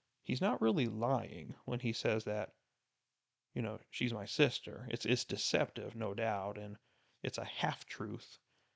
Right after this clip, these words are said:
a convenience, but he's not <laughs> really wrong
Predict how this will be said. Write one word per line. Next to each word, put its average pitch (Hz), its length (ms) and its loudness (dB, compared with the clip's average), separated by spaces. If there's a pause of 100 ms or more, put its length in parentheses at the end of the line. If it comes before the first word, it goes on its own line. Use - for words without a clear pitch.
(560)
a 127 60 0
convenience, 113 960 -2 (360)
but 113 360 2 (600)
he's 120 220 -4
not 151 280 2
<laughs> - 0 -
really 131 200 6
wrong 131 440 2